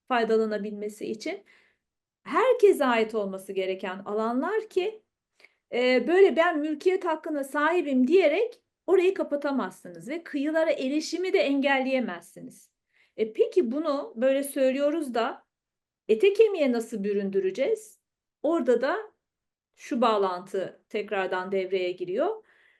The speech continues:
Altın kuralımız vardı, izleyicilerimiz hatırlayacaktır. On birinci maddemiz, anayasamızın on birinci maddesi ne der?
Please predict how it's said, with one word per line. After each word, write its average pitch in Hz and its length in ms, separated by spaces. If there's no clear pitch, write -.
Altın 247 360
kuralımız 311 540
vardı, 220 300
izleyicilerimiz 247 680
hatırlayacaktır. 254 1080
On 320 280
birinci 226 340
maddemiz, 185 520
anayasamızın 269 680
on 269 200
birinci 240 300
maddesi 247 460
ne 285 180
der? 320 300